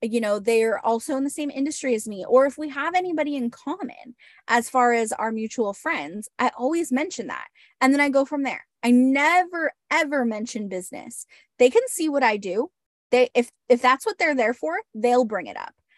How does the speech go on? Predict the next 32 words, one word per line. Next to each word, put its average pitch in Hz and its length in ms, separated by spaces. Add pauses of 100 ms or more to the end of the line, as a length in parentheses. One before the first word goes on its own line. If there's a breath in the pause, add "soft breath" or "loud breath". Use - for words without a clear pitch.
(180)
I 254 200
never 208 640
bring 190 280
that 165 180
up. - 140 (100)
And 226 160
that's 226 240
an 262 80
important, 220 640
a 226 80
really 220 400
important 196 480
thing 156 240
to - 100
make - 180
sure 185 200
that 180 120
you, 170 260 (200)
uh, 160 280 (480 soft breath)
take - 240
note 196 180
of, 90 240
because 226 500
otherwise 269 520
they're 226 120
gonna 202 200
think 214 200
you're 247 120
trying 311 200
to 320 60
sell 254 280
them 247 120